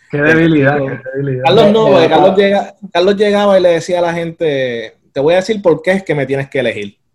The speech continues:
Speaker 1: Nah, yo
Speaker 2: Este,
Speaker 3: Exacto, no, Ca-, Carlos venía prepotente,
Speaker 2: Sí.
Speaker 3: era el que medio pacho también.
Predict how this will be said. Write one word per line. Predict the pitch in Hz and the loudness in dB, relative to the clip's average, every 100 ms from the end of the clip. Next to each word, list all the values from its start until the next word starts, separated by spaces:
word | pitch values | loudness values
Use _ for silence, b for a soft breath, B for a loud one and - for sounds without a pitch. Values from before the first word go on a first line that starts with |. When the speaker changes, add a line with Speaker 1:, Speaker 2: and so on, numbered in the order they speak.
| _ _ | _ _
Speaker 1:
Nah, | 139 131 123 117 - 117 | -6 -6 -6 -10 -10 -4
yo | 127 | -2
Speaker 2:
Este, | 127 120 143 131 | -2 -4 0 2
Speaker 3:
Exacto, | 143 151 147 - 147 | 2 0 -4 -4 -6
no, | 143 143 | -4 -4
Ca-, | 147 - 175 | -4 -8 -6
Carlos | - 147 147 151 | 0 2 2 2
venía | 160 165 160 | 2 2 2
prepotente, | 160 151 143 139 147 - 143 143 | 2 0 -2 -4 -8 -10 -12 -8
Speaker 2:
Sí. | 170 156 | -4 -2
Speaker 3:
era | 151 139 143 151 | -2 -4 -4 -2
el | 147 | -2
que | 156 | -2
medio | 160 151 151 | 0 2 2
pacho | 151 135 - 143 143 | 0 -4 -4 -4 -4
también. | 143 139 143 143 - | -4 -6 -6 -8 -10